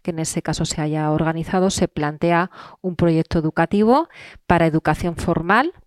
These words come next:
eh, y también para asociaciones y grupos, eh, organizados. Eh, lo que se pretende es acercar la figura de Esteban Vicente al, al público, eh, más pequeño, a las nuevas generaciones,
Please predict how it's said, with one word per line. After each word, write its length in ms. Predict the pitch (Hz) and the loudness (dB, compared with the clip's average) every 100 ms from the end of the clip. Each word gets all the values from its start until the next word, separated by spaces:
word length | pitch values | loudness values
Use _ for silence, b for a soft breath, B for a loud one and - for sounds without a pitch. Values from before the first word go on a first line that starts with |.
| B B B B - | B B B B 2
eh, 340 | 190 170 170 | 4 4 4
y 120 | 185 | 0
también 320 | 180 170 175 170 | 0 0 0 2
para 340 | 185 175 165 | 4 4 4
asociaciones 1080 | - 151 - 165 - 208 214 180 180 180 - | 2 -2 -2 -4 -4 -2 -2 2 0 -2 -2
y 360 | 165 160 160 160 | 0 2 0 0
grupos, 600 | 175 170 175 175 - - | 0 2 2 2 0 -4
eh, 460 | 170 160 156 151 147 | -2 0 0 -2 -2
organizados. 920 | 170 156 156 151 - 147 143 151 - B B B B | 0 0 -2 -6 -2 0 0 -2 -8 B B B B
Eh, 540 | 185 180 175 170 175 | 0 2 4 2 2
lo 120 | 180 180 | 2 0
que 80 | |
se 160 | 170 185 | 0 -2
pretende 460 | - 175 185 185 196 | -2 0 0 0 0
es 100 | - | 0
acercar 500 | 196 175 - 180 170 | 0 -2 2 0 2
la 120 | 156 | -2
figura 340 | 175 156 170 | -2 0 0
de 80 | 165 | 0
Esteban 380 | 156 - 165 160 | -2 -4 -4 -2
Vicente 580 | 160 - 170 165 175 175 - | -4 -4 -4 0 2 2 0
al, 600 | 156 156 156 156 156 - | 0 0 -2 -2 -4 -4
al 160 | 151 | -4
público, 640 | 156 202 196 180 - 170 160 B B B | 2 4 6 4 0 -2 -2 B B B
eh, 420 | - 180 170 160 160 | 0 2 2 2 0
más 180 | 165 - | -2 -2
pequeño, 360 | - 196 190 | 0 0 2
a 20 | |
las 180 | 160 156 | 2 0
nuevas 300 | 170 165 165 | 0 0 0
generaciones, 920 | - 175 160 160 - 196 190 190 214 | -2 -4 0 -2 0 0 2 0 -2